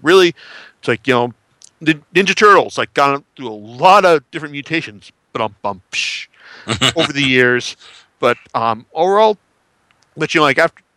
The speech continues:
Speaker 1: but at this point, you know, it seems that they, um, keep, keep, um, they're, they're coming, they're, um, coming back from a position of strength at this point. And I will even say that, you know, after seeing the trailer for the new movie, it,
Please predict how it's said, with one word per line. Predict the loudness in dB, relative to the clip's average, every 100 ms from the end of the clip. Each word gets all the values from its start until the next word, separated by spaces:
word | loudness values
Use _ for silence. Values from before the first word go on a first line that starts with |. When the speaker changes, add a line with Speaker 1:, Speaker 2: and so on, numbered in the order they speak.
| -6
Speaker 1:
but | -2
at | -2
this | -4 -12
point, | -6 -6 -4
you | -4
know, |
it | -4
seems | -4 -6
that | -2
they, | 2 2 2
um, | -2 -8
keep, | -18 -20 _ _ _ -4
keep, | -2 -2 _ -20 -20 _ -2
um, | 0
they're, | 0 -6 -6
they're | -8
coming, | -6 -8 -2
they're, | 2 2
um, | 2 -2 -10
coming | -4 -2
back | 0 -2 -2
from | -10
a |
position | -16 -12 -12 -12
of | -12
strength | -10 -10 -10
at |
this | -20 -18
point. | -18 -12 -4
And | -2 -4 -2
I | -2
will | 0 -2
even | -2
say | -6 -4 -2
that, | -2 -8 -12 -20 -20 _ -8
you |
know, | -6
after | -6
seeing | -8 -4 -4
the | -6
trailer | -4 -2 -2
for | -4
the | -10
new | -8 -6
movie, | -2 0 0
it, | -2